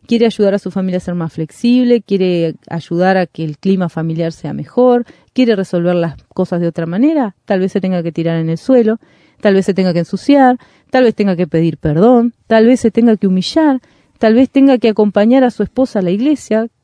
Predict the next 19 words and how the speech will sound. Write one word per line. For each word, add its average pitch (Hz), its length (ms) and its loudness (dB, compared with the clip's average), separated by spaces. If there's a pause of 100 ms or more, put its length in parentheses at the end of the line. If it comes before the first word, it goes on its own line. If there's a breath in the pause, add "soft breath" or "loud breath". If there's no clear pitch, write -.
(300)
que 240 200 0
no 233 120 2
sé, 170 280 -2 (260)
lo 214 220 2
que 220 100 0
sea 185 320 2 (180)
que - 120 -2
tenga 175 260 -4
que 156 80 -8
hacer. 156 300 -8 (240 soft breath)
Tal 196 160 2
vez 202 120 4
tenga 226 220 0
que 180 140 -2
pedir 180 220 0
perdón 185 300 0
a 180 80 0
otra 175 220 -4
gente. 175 500 -2